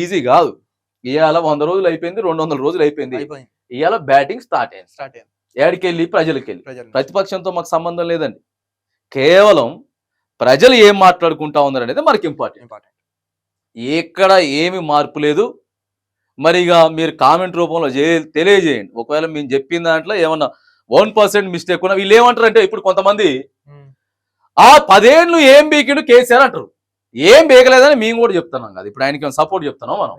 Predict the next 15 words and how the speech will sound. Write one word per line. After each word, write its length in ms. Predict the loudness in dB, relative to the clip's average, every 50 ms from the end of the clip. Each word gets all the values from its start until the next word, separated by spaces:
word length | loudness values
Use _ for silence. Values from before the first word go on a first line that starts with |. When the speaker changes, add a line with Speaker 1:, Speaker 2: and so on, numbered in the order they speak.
| -14 -14
Speaker 2:
ఏం 60 | -14 -14 -14
చేయట్లేదు. 320 | -16 -18 -18 _ _ _ _ _ _ _ _ _ _ _ _ -6 -4
Speaker 1:
ఆయన 160 | -4 -2 -2 -2 -4 -6
వద్దని 340 | -8 -2 0 0 2 4 2
చెప్పే 200 | 0 4 4 2 4 4
పక్కకు 240 | 0 0 0 0 2 0
పెట్టేశారే 440 | 0 0 0 -2 0 0 0 0 2 0
బాబు 140 | 0 0 0 -2
అని 80 | -4 -4 -6
మేము 120 | -6 -2 0
చెప్తున్నాం. 360 | -2 -2 -2 -6 -10 -10 -12 _ _ _ _ _ _
Speaker 2:
అంతే. 160 | _ _ _ _ _ _ -4 0
Speaker 1:
కానీ 360 | 2 4 6 6 6 6 4 2 0 2 2
కాంగ్రెస్ 440 | 4 4 4 4 4 4 2 2 2 0
ప్రభుత్వం 440 | 0 0 0 -2 -4 -2 0 2 2